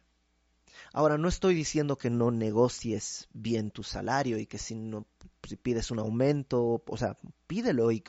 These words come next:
y busca un mejor trabajo siempre que puedas.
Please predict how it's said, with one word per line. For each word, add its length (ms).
y 100
busca 320
un 60
mejor 260
trabajo 380
siempre 340
que 120
puedas. 500